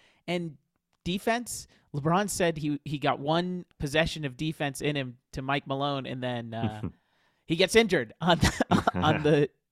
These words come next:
Speaker 1: possession of defense that he does play. So it's
Speaker 2: Yeah, and then
Speaker 1: difficult.
Speaker 2: Shai Gilgeous-Alexander, the guy who he blocked and,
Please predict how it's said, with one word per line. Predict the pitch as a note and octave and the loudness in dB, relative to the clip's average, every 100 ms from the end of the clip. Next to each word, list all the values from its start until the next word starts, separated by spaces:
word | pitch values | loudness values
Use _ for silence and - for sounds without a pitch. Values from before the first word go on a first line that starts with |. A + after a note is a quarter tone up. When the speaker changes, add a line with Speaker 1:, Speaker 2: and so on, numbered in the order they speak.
| _ _ _ | _ _ _
Speaker 1:
possession | D#3 D3+ D3+ D3 | 0 2 2 0
of | C#3+ | 0
defense | D3 C#3 C3+ | -2 -2 -4
that | - C3 | -4 -4
he | |
does | - C3 - | -4 -8 -8
play. | A2+ C#3+ | -16 -16
So | - B2+ | -16 -14
it's | A#2 - | -14 -4
Speaker 2:
Yeah, | C3 C#3 | 0 0
and | B2+ | 0
then | C#3+ | -2
Speaker 1:
difficult. | - D3 C#3+ | 0 2 2
Speaker 2:
Shai | |
Gilgeous-Alexander, | C#3 C3 B2 A#2+ A2+ B2 D3+ A2+ | 2 0 0 0 0 0 -2 -2
the | F2+ | -2
guy | G2 | -2
who | F#2+ F2+ | -4 -4
he | F#2 | -6
blocked | D#2 F#2 A#2+ G2+ - D2 | -6 -2 -2 -2 -8 -14
and, | D2+ | -14